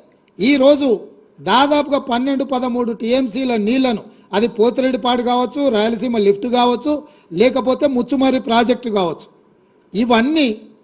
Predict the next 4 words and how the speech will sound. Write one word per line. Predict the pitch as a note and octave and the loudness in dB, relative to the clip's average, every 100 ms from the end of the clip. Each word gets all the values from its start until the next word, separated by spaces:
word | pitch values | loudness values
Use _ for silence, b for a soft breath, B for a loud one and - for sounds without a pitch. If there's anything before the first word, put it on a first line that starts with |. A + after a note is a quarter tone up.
| _ _ _ _ D3 | _ _ _ _ -4
నీళ్లు | F#3+ D#4+ D#4 | 2 6 6
తరలించకపోవడానికి | - B3+ C4 C4+ B3 B3 A#3 A3+ A3 G#3 G3 G3 A#3+ A#3+ - - _ _ _ _ - C#3 | 4 0 0 -2 -4 -8 -2 0 2 2 -2 -2 -2 -2 -4 -14 _ _ _ _ -12 0
రెండు | G3+ C4 D#4 | 2 2 6
వేల | D4 D4 C#4 | 6 6 4